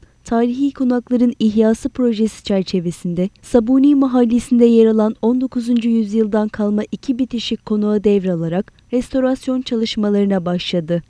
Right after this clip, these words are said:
Edirne'nin tarihi yapılarının yabana atılmamasını söyleyen Aydın Doğan, yatırımcılara destek çağrısında bulundu.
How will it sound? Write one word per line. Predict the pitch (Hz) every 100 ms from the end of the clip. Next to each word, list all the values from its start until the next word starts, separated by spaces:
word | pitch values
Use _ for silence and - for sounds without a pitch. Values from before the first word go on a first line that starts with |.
| -
Edirne'nin | 247 285 269 269 269
tarihi | 262 254 226 233 262
yapılarının | 277 262 - 247 240 247
yabana | 240 214 220 220
atılmamasını | - - 269 269 254 247 - 240
söyleyen | - 220 214 208 214 -
Aydın | 196 190 190 185
Doğan, | 170 175 214 _ -
yatırımcılara | 240 262 254 247 254 262 254
destek | 220 220 - 269
çağrısında | - 247 226 220 - 214 196
bulundu. | 180 180 175 160 175